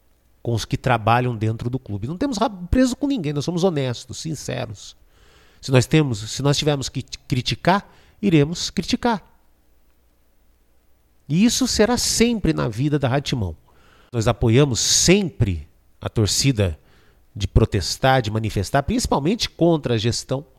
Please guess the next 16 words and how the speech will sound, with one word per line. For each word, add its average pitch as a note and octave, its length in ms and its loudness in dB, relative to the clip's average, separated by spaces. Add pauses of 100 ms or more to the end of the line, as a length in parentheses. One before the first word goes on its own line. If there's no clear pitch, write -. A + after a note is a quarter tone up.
(920)
contra, A2+ 480 -4 (100)
ah, A#2+ 120 -2
algumas C3 600 2
pessoas - 380 0
que - 80 -6
estão C3 240 -2
dentro A2+ 200 0
do D3 100 -2
clube. D#3 340 -2 (300)
Sim, E3 260 -4
tem G#2+ 140 -6
que - 80 -14
manifestar. A2 520 -4 (1080)
Contra B2+ 220 2
conselheiros C#3+ 800 4
eleitos. C3 800 2